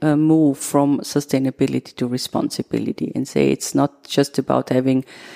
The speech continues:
as you said, you know, an ecological perspective on things, but really to think over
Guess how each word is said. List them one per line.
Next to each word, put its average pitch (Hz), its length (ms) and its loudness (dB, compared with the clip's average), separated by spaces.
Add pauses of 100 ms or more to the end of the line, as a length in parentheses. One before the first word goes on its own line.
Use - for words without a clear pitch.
(140)
as - 220 -4
you 135 100 0
said, 135 380 4
you 127 100 0
know, 127 200 2
an 123 220 -2
ecological - 640 -2
perspective - 680 -6
on - 120 -2
things, - 440 -4
but - 220 -6
really 156 160 4
to 143 100 -6
think 147 340 2
over 139 360 2